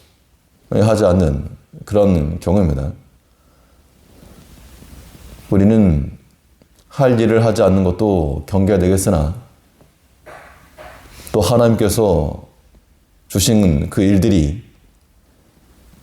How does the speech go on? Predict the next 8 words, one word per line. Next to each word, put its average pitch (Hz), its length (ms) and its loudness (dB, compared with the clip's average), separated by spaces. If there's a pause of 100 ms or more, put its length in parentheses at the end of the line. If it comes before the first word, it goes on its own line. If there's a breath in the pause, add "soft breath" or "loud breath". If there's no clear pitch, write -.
(100)
낭비되어지는 98 880 2 (580)
그런 107 300 0
것들도 95 880 -2
게으름인 101 400 2
줄 92 120 2
알고 90 460 0
경계해야 92 300 0
됩니다. 67 260 -4